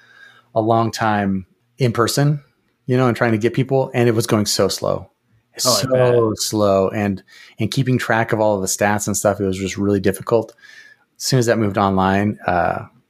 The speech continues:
Speaker 1: huge different, like, that, that did it, right? So it was actually really good. It, it was good.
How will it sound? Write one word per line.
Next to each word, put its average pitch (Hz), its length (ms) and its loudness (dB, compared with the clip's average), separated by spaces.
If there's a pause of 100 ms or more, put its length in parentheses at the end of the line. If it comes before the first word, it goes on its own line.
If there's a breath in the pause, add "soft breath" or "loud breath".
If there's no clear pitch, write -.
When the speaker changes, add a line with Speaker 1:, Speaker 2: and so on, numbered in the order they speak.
(180)
Speaker 1:
huge - 500 0
different, 90 320 -2 (200)
like, - 280 -4
that, 104 360 0 (520)
that - 280 -2
did 87 160 -4
it, 82 180 -8 (140)
right? 90 200 -2
So 95 320 0 (120)
it 170 60 0
was 165 80 4
actually 180 220 4
really 117 180 2
good. 87 240 -4 (140)
It, 110 160 0
it 120 80 0
was 104 100 -2
good. 85 280 -4